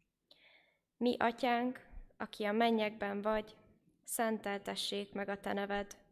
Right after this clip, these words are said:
Jöjjön el a te országod, legyen meg a te akaratod,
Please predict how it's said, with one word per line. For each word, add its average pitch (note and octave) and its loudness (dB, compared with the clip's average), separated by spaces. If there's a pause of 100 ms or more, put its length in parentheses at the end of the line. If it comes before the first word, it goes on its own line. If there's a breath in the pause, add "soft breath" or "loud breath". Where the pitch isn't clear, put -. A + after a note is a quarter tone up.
(580 loud breath)
Jöjjön A#3+ 6
el G#3 2
a G3+ -2
te G3+ 0
országod, G#3+ 0 (500)
legyen G#3+ 2
meg G#3 0
a G3+ 0
te G3+ -4
akaratod, G#3 -2